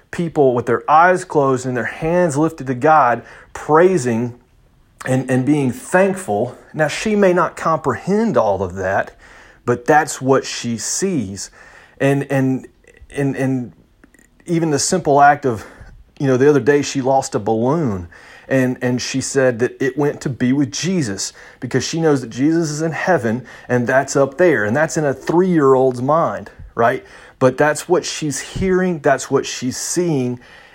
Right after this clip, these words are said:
and it, and, and that's just the way that it happens, right? Now, this is the same thing, even if you don't talk about it, what you eat,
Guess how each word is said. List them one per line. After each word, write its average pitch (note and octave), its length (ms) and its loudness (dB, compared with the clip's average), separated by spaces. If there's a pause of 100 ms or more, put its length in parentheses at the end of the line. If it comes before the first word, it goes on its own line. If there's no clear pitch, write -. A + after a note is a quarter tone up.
and C3 160 0
it, B2 260 -4
and, A#2+ 220 -4
and B2 120 -2
that's C#3+ 200 -2
just C#3+ 140 -6
the C3 60 0
way C3 140 2
that B2 140 0
it G#2+ 80 -8
happens, - 640 -6 (160)
right? A#2 280 -2 (360)
Now, C#3 180 4
this D3+ 240 0
is F#3 80 -12
the F#3 80 -4
same D#3+ 300 0
thing, D3+ 200 -2
even E3 180 0
if D3 100 -2
you D3 80 0
don't C3+ 180 0
talk D#3+ 380 0
about A2 320 2
it, A#2+ 140 -4 (760)
what E3 400 2
you D#3 240 -4
eat, G3 460 -8